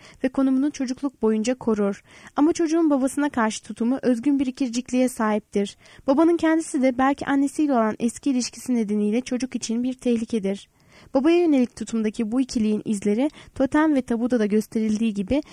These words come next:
her dine derinlemesine işlemiştir. Yetişen birey sonsuza kadar çocuk kalmaya mahkum olduğunu, esrarengiz, üstün güçlere karşı korumasız asla yapamayacağını anladığı zaman bu güçlere baba figürüne ait özellikleri yükler.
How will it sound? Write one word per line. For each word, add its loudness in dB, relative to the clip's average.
her 2
dine 4
derinlemesine 0
işlemiştir. -2
Yetişen 0
birey 2
sonsuza -2
kadar 0
çocuk -6
kalmaya 0
mahkum 0
olduğunu, -2
esrarengiz, 0
üstün -2
güçlere 0
karşı -2
korumasız 0
asla 0
yapamayacağını 0
anladığı 0
zaman 0
bu 0
güçlere 0
baba 4
figürüne 0
ait 0
özellikleri 0
yükler. -2